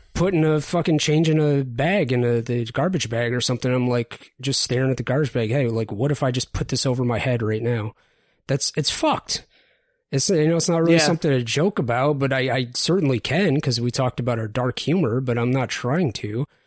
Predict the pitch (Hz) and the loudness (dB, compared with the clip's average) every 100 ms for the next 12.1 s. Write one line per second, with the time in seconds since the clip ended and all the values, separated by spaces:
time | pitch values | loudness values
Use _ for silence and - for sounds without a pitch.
0 | _ _ - 160 202 156 135 139 127 131 | _ _ -4 0 2 2 2 2 2 0
1 | 139 139 123 131 123 - 98 - - 117 | 0 -2 0 0 0 -2 -6 -10 -4 0
2 | 262 - 170 - - _ _ _ _ _ | 2 2 0 -2 -4 _ _ _ _ _
3 | _ _ _ _ _ _ _ _ _ _ | _ _ _ _ _ _ _ _ _ _
4 | _ - 208 294 277 180 151 165 151 139 | _ -8 -4 -4 -2 -4 -2 -2 -2 -2
5 | - 175 180 180 - 165 160 135 127 175 | -2 0 0 0 0 -2 -2 -2 -2 -2
6 | - 127 113 104 101 - - 143 135 131 | -2 -2 -2 -4 -8 -14 -6 -2 0 0
7 | 127 143 147 131 135 - - - - _ | 0 -2 -2 -4 -12 -14 -18 -20 -20 _
8 | - 135 151 175 208 220 - 190 175 160 | -10 -6 -2 0 2 2 0 0 2 2
9 | 135 - 151 135 123 110 - 113 110 120 | 0 -2 -2 -4 -2 -6 -4 -8 -4 -4
10 | 120 135 139 139 127 120 123 120 117 - | -2 0 0 0 -2 -4 -4 -4 -4 -6
11 | 127 117 117 110 107 110 101 101 101 104 | -4 -4 -4 -6 -8 -8 -8 -8 -6 -8